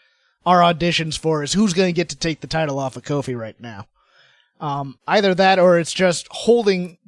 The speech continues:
places until they get back from Saudi Arabia so that Daniel Bryan can be rechristened. Because he's not gonna go to Saudi Arabia.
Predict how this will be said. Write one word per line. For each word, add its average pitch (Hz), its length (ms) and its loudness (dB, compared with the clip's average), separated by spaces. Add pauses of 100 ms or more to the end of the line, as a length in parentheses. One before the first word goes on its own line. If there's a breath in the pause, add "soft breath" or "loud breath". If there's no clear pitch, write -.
places 165 340 -2
until 175 200 -2
they 175 100 2
get 175 140 0
back 175 180 2
from 170 140 -10
Saudi 175 320 0
Arabia 202 420 4
so 190 140 -2
that 170 220 0
Daniel 175 300 0
Bryan 156 360 -2
can 156 160 -6
be 143 120 -6
rechristened. 123 720 -10 (540)
Because 151 320 0
he's 156 240 -2
not 160 180 -2
gonna 147 160 -8
go 135 140 -6
to 127 60 -8
Saudi 113 320 -6
Arabia. 87 480 -18